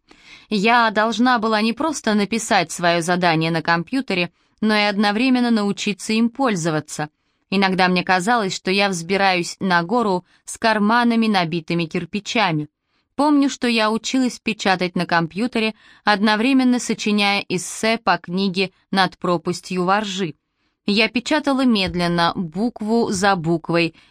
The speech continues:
делая массу ошибок, и мне постоянно приходилось начинать сначала. Некоторые студенты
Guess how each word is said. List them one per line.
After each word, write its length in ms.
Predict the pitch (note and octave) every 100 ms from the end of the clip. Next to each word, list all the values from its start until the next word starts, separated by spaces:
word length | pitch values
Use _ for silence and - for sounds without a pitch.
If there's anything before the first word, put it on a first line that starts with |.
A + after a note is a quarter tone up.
| -
делая 440 | D#3+ G3+ F#3+ F#3
массу 400 | F#3+ F#3 - F#3+
ошибок, 640 | E3+ D#3+ - F3+ E3+ - _ _ -
и 100 | G#3+
мне 180 | G#3+ B3+
постоянно 640 | B3+ - A3 G3+ A3+ A#3+
приходилось 760 | G3 F#3+ F3+ E3 F3 F#3 F3+ - _
начинать 580 | F#3+ G3 - F3+ E3 D#3+
сначала. 720 | - E3+ F3 - F3 D3 D3 _ _ _ _ -
Некоторые 520 | F#3 G3 F#3+ F3+ F3+
студенты 680 | - G3 F3 C#4 A3+ F#3